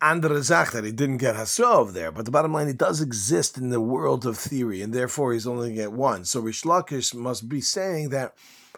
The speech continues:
he can't go with Rav Yochanan. 'Cause even if the Mishnah is talking about a case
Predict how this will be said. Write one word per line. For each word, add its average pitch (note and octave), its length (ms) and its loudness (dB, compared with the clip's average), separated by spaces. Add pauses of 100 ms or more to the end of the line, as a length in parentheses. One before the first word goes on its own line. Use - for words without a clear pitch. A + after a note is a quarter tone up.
he C3+ 80 -6
can't D#3+ 220 0
go C#3+ 100 4
with D#3+ 160 2
Rav A2 140 -4
Yochanan. F#2+ 560 -8 (240)
'Cause A#2 240 -6
even G#3 240 -2
if F3+ 100 0
the D3+ 80 -2
Mishnah E3 300 -2
is C#3 80 -8
talking D#3 260 -2
about C#3+ 80 -4
a B2 80 -6
case C#3+ 480 -4